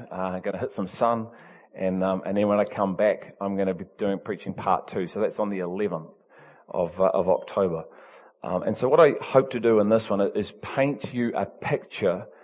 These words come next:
of Christ's perspective. And then in two weeks' time, I'm gonna tackle some of the bigger questions and say, "So what does that now look like for our reality?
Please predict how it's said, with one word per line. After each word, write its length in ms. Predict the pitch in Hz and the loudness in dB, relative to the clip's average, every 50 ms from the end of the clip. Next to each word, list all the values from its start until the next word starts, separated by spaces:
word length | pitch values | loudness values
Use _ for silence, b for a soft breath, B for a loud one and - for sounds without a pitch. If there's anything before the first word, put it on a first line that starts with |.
| b b b b b b b - | b b b b b b b 4
of 460 | - 98 95 92 92 - - - - | 8 8 8 8 6 0 -10 -12 -6
Christ's 1040 | - - - - - - 117 117 117 120 120 113 - - - - - - - - | -2 2 2 2 2 6 8 10 10 10 10 6 2 -2 -6 -8 -6 -6 -6 -6
perspective. 1040 | - - - - - - - - - 107 104 - - - 160 156 - - - - - _ _ _ _ b b b b b b b b b b b b b b b - | -6 -6 -6 -6 -4 -4 -4 -4 -4 -6 -6 -6 -6 -6 -6 -6 -6 -12 -18 -20 -20 _ _ _ _ b b b b b b b b b b b b b b b 0
And 180 | 101 98 98 | 2 4 4
then 140 | 104 104 101 | 6 6 6
in 100 | 101 98 | 6 4
two 260 | 98 - 123 127 123 | 2 0 2 2 4
weeks' 320 | 113 113 113 117 - - - | 4 2 0 0 -6 -14 -12
time, 440 | - - 123 120 117 110 98 92 | -8 0 4 6 6 6 6 4
I'm 80 | 95 98 | 4 2
gonna 260 | 101 98 98 92 - B B B B B - | 2 2 0 0 -2 B B B B B -14
tackle 440 | - - 135 120 113 - - 104 - | -4 2 2 2 2 2 -6 -8 -4
some 220 | - 110 104 101 | -2 -2 -2 0
of 80 | 101 92 | 0 -2
the 60 | 98 | -2
bigger 320 | - - 120 113 113 107 | -2 0 -2 -2 -2 -4
questions 540 | - - 117 107 101 - - - 98 92 - | -6 -4 -4 -4 -4 -6 -10 -10 -10 -10 -8
and 120 | 104 98 | -8 -6
say, 160 | - - 98 95 | 0 0 0 0
"So 280 | - - 104 101 98 B B B B B B B | 2 2 2 2 0 B B B B B B B
what 240 | - 110 127 143 - | 4 6 6 6 6
does 200 | 139 110 104 - | 4 -6 -4 2
that 300 | 120 120 123 - - - | 4 4 4 4 0 -2
now 240 | 107 107 107 98 92 | -2 0 2 2 2
look 440 | 90 92 113 - - - - - | 2 2 2 0 0 -2 -10 -6
like 500 | 90 78 87 104 - - - - - - - _ _ _ _ _ _ _ _ _ _ _ _ _ _ _ _ _ _ | -4 -2 -2 -2 -4 -6 -12 -16 -16 -16 -18 _ _ _ _ _ _ _ _ _ _ _ _ _ _ _ _ _ _
for 420 | _ - _ _ - - 98 95 - - | _ -20 _ _ -10 -4 -4 -2 0 2
our 220 | 104 98 101 98 | 4 6 6 6
reality? 640 | 90 95 92 92 95 92 92 92 - 82 80 - | 4 2 0 0 2 2 2 0 -2 -4 -12 -14